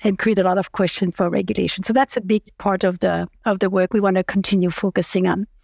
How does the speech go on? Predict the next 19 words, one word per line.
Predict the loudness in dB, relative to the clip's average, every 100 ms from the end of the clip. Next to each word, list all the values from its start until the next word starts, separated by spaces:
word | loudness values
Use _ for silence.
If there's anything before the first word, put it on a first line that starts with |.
| _ -20 -20 -20 -20 _
The | -2 0
second | 0 -2 -2 0 2 2 0 -4 0
is | 0 2
really | 2 2 2
focusing | 2 -2 0 -2 0 2 4 2 2
on | 0 2 2 2 0 -6 _ _
continuing | 0 0 2 4 4 2
to | 2 -2
deeper | 0 2 0 0 2 4 2 0
or | 0 0 2
under-, | 2 0 0
deepen | -2 0 0 2
our | 2
understanding | 2 0 -4 -2 0 2 2 2 0 0
of | 0 0 -2 -8
the | -4 -4 _
types | -4 0 0 0 -2 0
of | 0 -2 -10 _ _ _ _
platforms | 0 0 -2 -6 -2 2 2 0 -4 -4